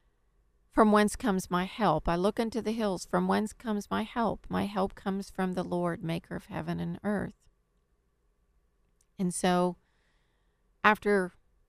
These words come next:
crying out to the Lord, "From whence comes my help? My help comes from the Lord," I heard in my spirit, "Your life is not your own. You've been bought with a price."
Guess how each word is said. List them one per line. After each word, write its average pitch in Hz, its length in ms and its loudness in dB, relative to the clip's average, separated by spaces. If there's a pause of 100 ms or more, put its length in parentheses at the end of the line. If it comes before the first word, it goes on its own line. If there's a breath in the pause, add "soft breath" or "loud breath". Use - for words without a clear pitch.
(300)
crying 196 380 8
out 180 220 0
to 196 100 -2
the 175 120 0
Lord, 175 400 0
"From 170 220 0
whence 185 260 0
comes 196 320 -2
my 190 160 0
help? 208 360 -2
My 180 260 2
help 208 320 -4
comes 180 300 -6
from 175 220 -8
the 175 100 -6
Lord," 160 440 -4
I 165 140 -10
heard 180 640 -4
in 190 160 -6
my 196 160 -4
spirit, - 540 -14 (800)
"Your 160 140 -2
life 165 440 0
is 202 160 -6
not 190 300 -2
your 196 180 -8
own. 165 320 -2
You've 165 120 -6
been 160 180 -4
bought 165 260 -2
with 170 140 -12
a 175 40 -10
price." - 600 -10